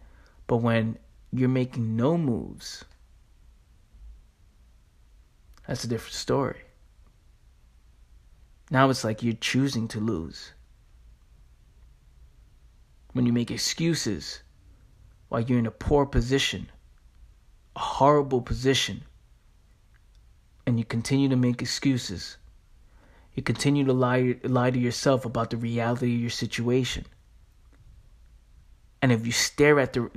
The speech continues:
at your situation, and when you stare at it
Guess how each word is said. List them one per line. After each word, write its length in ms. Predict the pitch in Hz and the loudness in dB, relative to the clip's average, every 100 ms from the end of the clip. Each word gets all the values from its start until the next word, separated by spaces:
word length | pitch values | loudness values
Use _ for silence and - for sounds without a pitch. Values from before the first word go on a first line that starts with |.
| 127 - | -6 0
at 200 | 127 127 | 0 0
your 120 | 127 | 0
situation, 760 | - 123 - 120 117 113 95 - - - - - - - - - - - - - - - - - _ - - - - - - - - - _ _ - _ - - - - _ - - - - - - - - - - - - - - | 0 -2 -2 -2 -2 -2 -6 -10 -16 -20 -20 -20 -20 -20 -20 -20 -20 -20 -20 -20 -20 -20 -20 -20 _ -20 -20 -20 -20 -20 -20 -20 -20 -20 _ _ -20 _ -20 -20 -20 -20 _ -20 -20 -20 -20 -20 -20 -20 -20 -20 -20 -20 -20 -18 0
and 140 | 123 | 2
when 100 | 117 | 4
you 60 | 113 | 2
stare 440 | - - 139 139 | -2 2 6 8
at 140 | 131 117 | 6 4
it 160 | 113 | 0